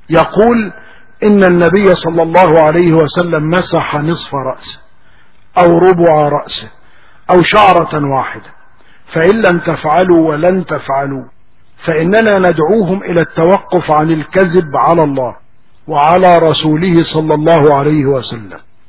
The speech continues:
ويعلمون أن الذين تفرقوا واختلفوا إنما التمسوا ذلك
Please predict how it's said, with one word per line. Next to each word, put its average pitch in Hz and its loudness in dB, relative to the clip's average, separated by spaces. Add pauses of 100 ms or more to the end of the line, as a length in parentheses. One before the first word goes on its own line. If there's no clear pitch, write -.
ويعلمون 160 2 (640)
أن 202 2
الذين 180 0
تفرقوا 165 0
واختلفوا 147 -4 (680)
إنما 180 2
التمسوا 175 0
ذلك 175 0